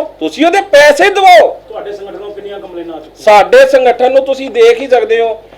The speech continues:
Speaker 1: ਆਹ ਕਿੰਨੀਆਂ ਕੰਪਲੇਂਟਾਂ ਵਾ, ਪੂਰੀ ਫਾਈਲ ਹੈ, ਆਹ ਕਿੰਨੀਆਂ ਕੰਪਲੇਂਟਾਂ ਹੋਣਗੀਆਂ।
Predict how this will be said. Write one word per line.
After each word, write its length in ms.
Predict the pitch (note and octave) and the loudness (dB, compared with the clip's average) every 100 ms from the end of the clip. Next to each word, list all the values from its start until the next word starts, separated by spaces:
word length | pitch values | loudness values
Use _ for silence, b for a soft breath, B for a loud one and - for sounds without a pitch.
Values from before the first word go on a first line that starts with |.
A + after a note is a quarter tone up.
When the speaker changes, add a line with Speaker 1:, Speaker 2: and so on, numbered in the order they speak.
| - F#3+ | -8 0
Speaker 1:
ਆਹ 200 | A3+ B3 - | 2 2 -2
ਕਿੰਨੀਆਂ 400 | A3+ B3+ D4 C#4+ | -10 -2 0 2
ਕੰਪਲੇਂਟਾਂ 560 | C4 A#3 A3+ A3 B3 A3+ | 0 0 2 2 2 4
ਵਾ, 100 | A#3+ A#3+ | 2 0
ਪੂਰੀ 240 | C4 D4+ | -4 -4
ਫਾਈਲ 380 | - A3+ F#3 E3 | 0 2 4 2
ਹੈ, 200 | G#2 - _ _ _ _ - _ _ - | -2 -6 _ _ _ _ -20 _ _ -8
ਆਹ 60 | A3+ | -8
ਕਿੰਨੀਆਂ 400 | - C#4 D4+ D#4+ | -6 0 2 4
ਕੰਪਲੇਂਟਾਂ 440 | D#4 C#4+ B3+ C4+ | 2 2 2 4
ਹੋਣਗੀਆਂ। 440 | B3 A#3+ B3 A3 | 4 2 -2 -4